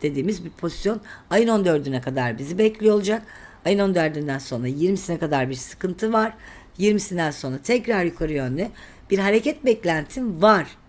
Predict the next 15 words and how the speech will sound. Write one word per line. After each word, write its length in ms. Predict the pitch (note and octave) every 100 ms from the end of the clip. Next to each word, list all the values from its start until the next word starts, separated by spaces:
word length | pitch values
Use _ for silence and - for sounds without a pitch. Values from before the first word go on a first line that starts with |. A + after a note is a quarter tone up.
| - - - A3+
Bilginiz 380 | F#3 E3 D#3
olsun. 300 | C3 C3 - - _ _ - _ _ - - _ _ - _ - - - - - - - - - - -
Anlatabiliyor 760 | G3 A3+ G3+ G#3 A3 G3+ D#3
muyum? 160 | - - - - - - -
Yanlış 480 | G#3 A#3 A3 -
yere 240 | G#3+ G#3+ G3+
baktınız 440 | F3 - G3+ F3+
hocam. 300 | F3+ D#3 C#3+
Nereye 380 | F#3 A#3+ A3+ G3
baktım? 440 | E3+ - - C3 - - - - - -
Günlükte 480 | A3+ A3 G#3 G3 G3+
nereyi 260 | A#3+ A#3
total 280 | G#3+ G3 G3
üçte 300 | F3 - E3+
gördün? 460 | D#3 D3 B2+ B2